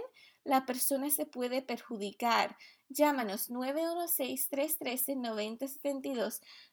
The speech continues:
nueve uno seis, tres trece, noventa setenta y dos, y nuestro número particular de Stockton, dos cero nueve, dos diecinueve, veintitrés setenta y siete, dos cero nueve, dos diecinueve, veintitrés setenta y siete.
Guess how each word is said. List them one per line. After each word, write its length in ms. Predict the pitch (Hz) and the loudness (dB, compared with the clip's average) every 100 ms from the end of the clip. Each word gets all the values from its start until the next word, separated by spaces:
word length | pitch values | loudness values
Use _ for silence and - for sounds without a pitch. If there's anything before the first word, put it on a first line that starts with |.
| - | -4
nueve 400 | 254 262 285 330 | 0 2 2 2
uno 340 | 339 330 339 | 0 -2 0
seis, 380 | - 247 254 - | 0 2 0 -2
tres 340 | 254 269 302 | 0 0 -2
trece, 480 | - 254 233 - 254 | -2 -2 0 0 0
noventa 580 | 247 220 208 214 240 277 | 0 0 2 0 -2 -4
setenta 420 | - - 247 240 | -6 -6 -6 -4
y 80 | 269 | -2
dos, 300 | 226 220 - - - - _ | 0 -2 -4 -10 -20 -20 _
y 260 | - 311 370 | -4 -2 0
nuestro 380 | 349 330 294 262 | 0 -2 -2 -4
número 360 | 247 262 302 | -4 -2 0
particular 640 | 320 320 320 311 294 233 240 | -2 -4 -6 -2 2 2 2
de 80 | 277 | -2
Stockton, 680 | 294 - 247 214 - 226 220 | 0 0 0 0 -2 -6 -4
dos 240 | 220 233 - | -2 0 2
cero 280 | 302 320 311 | 2 0 0
nueve, 400 | 254 226 226 214 | 0 0 0 -2
dos 340 | 202 214 - | 0 0 0
diecinueve, 720 | 254 254 294 285 269 226 233 | -2 -2 -2 -2 -4 -4 -4
veintitrés 600 | 226 208 214 208 202 208 | -4 -6 -6 -6 -4 -4
setenta 380 | 226 - 247 254 | -6 -6 -6 -2
y 40 | |
siete, 480 | 247 - - - 233 - - - - | 0 0 -4 -4 -8 -12 -20 -20 -6
dos 300 | 247 302 381 - | 8 10 10 6
cero 280 | 370 359 330 | 4 4 2
nueve, 440 | 247 226 220 220 | 2 2 2 2
dos 320 | 220 240 285 | 2 2 2
diecinueve, 720 | - 294 294 294 262 233 220 220 | 2 0 -2 -2 -2 -2 -2 -2
veintitrés 560 | 202 196 202 202 220 | -4 -4 -8 -4 -2
setenta 360 | - 214 226 214 | -4 -4 -8 -6
y 40 | |
siete. 420 | 202 208 185 214 | -4 -4 -4 -8